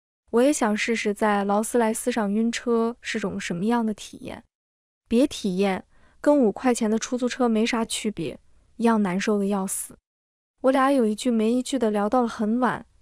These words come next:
怎么睡着的，我都不知道，只知道早上醒来的时候，视频开了几个小时，手机关机了才断开。手机开机充上电，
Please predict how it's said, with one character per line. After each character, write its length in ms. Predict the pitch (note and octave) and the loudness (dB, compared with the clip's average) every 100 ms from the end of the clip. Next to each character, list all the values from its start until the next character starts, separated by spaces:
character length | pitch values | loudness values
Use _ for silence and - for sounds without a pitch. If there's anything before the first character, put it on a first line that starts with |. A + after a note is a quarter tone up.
| _ - | _ -8
怎 140 | G3+ | -4
么 80 | G#3+ | -2
睡 200 | - D4+ | 2 2
着 300 | A3 F3 F#3+ | 2 -2 -2
的， 280 | A3+ G#3 - _ _ - | -2 -2 -8 _ _ -4
我 100 | G#3 | -4
都 80 | G#3+ | -2
不 100 | A3 | -2
知 140 | A#3+ | 0
道， 300 | A#3+ G#3 - _ - _ - | 2 0 -4 _ -20 _ -10
只 100 | - | -6
知 140 | G#3+ C#4+ | 0 4
道 180 | C#4+ | 6
早 200 | B3+ G3+ | 4 0
上 160 | G#3 B3 | 2 0
醒 200 | - G3 | 0 -4
来 200 | F3+ F3+ | -4 -2
的 100 | C4 | -2
时 160 | - G#3 | -2 -4
候， 340 | G3+ F#3 - _ - _ | -2 -4 -6 _ -20 _
视 200 | - C#4+ | -4 -2
频 200 | A#3+ A3+ | 0 -2
开 200 | A#3+ C#4 | 0 2
了 100 | C#4 | 2
几 160 | - - | 0 -4
个 80 | A#3 | -2
小 220 | G#3+ F#3 | -2 -4
时， 440 | - - F3+ G#3+ _ _ - | -6 -6 -4 -6 _ _ -12
手 200 | - F#3+ | -4 -4
机 140 | G#3+ | -2
关 260 | A3+ C#4 D4 | 0 0 0
机 140 | E4 | 0
了 100 | E4 | 0
才 160 | B3 G3+ | 0 -4
断 280 | G#3 F#3+ F#3 | -4 -4 -6
开。 260 | - - _ _ _ _ _ _ _ | -14 -16 _ _ _ _ _ _ _
手 300 | - A3 G#3 | -2 0 0
机 180 | C#4 C#4+ | 0 -4
开 240 | - D4+ | 0 -2
机 160 | - C#4+ | 0 -4
充 240 | - D4 | -2 -2
上 220 | C#4+ B3 | 0 -2
电， 320 | C#4+ C4+ - | 0 0 -2